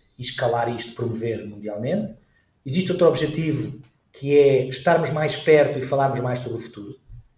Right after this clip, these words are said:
Acho que a Deloitte continua a ter aqui um papel de oportunidade de crescimento naquilo que é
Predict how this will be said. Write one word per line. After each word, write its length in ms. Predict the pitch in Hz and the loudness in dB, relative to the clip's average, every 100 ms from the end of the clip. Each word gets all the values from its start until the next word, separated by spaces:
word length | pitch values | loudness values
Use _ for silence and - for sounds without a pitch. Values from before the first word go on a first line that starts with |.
| _ _ | _ _
Acho 120 | 120 | -10
que 80 | - | -4
a 20 | |
Deloitte 280 | 127 131 127 | 0 0 -2
continua 420 | 131 127 131 123 | -4 -4 -2 0
a 20 | 123 | -2
ter 200 | 135 127 | 0 -2
aqui 120 | 123 | 0
um 80 | 127 | -4
papel 540 | - 131 127 - - _ _ _ _ _ _ | -2 0 0 0 -8 _ _ _ _ _ _
de 80 | 127 | -6
oportunidade 360 | 123 131 131 127 | -4 -2 -2 -2
de 60 | |
crescimento 500 | - 123 123 110 107 _ _ _ 127 | -4 -4 -4 -6 -10 _ _ _ -6
naquilo 380 | 123 123 131 | -6 -4 -4
que 200 | - 131 | -4 -2
é 360 | 123 117 104 | 0 -2 -6